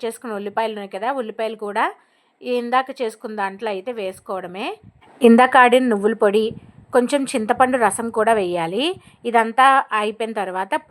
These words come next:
లాస్ట్లో అయితే పోపు వేసుకోవాలి. ముందుగా బాండీ పెట్టి కొంచెం ఆయిల్ వేసి ఆవాలు, జీలకర్ర, ఎండుమిరపకాయలు వేసి బాగా వేగనివ్వాలి. ఈ పోపు అయితే అందులో వేసి మొత్తం అంతా బాగా కలుపుకోవాలి. లాస్ట్లో కొంచెం బెల్లం కూడా వేసుకుంటే చాలా బాగుంటుంది,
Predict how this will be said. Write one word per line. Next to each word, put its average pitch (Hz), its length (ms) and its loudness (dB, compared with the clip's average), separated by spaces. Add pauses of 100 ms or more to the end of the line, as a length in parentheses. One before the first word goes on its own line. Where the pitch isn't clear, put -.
(100)
లాస్ట్లో 214 400 0
అయితే 202 140 -8
పోపు 202 340 -6
వేసుకోవాలి. 180 680 -8 (420)
ముందుగా 233 400 -2
బాండీ 226 240 0
పెట్టి 214 320 -8 (440)
కొంచెం 247 280 -6
ఆయిల్ 214 280 -2
వేసి 214 240 -6
ఆవాలు, 226 340 0
జీలకర్ర, 208 520 -6 (400)
ఎండుమిరపకాయలు 220 540 -8
వేసి 226 140 -10
బాగా 202 320 -4
వేగనివ్వాలి. 185 760 -12 (500)
ఈ 254 100 -8
పోపు 233 300 -4
అయితే 254 200 -4
అందులో 220 300 -4
వేసి 202 260 -8
మొత్తం 226 300 -10
అంతా 202 200 -8
బాగా 214 360 -8
కలుపుకోవాలి. 185 800 -10 (520)
లాస్ట్లో 233 380 -2
కొంచెం 254 360 -10 (640)
బెల్లం 247 300 0
కూడా 269 280 -2
వేసుకుంటే 214 640 -6 (1040)
చాలా 233 280 2
బాగుంటుంది, 196 600 -6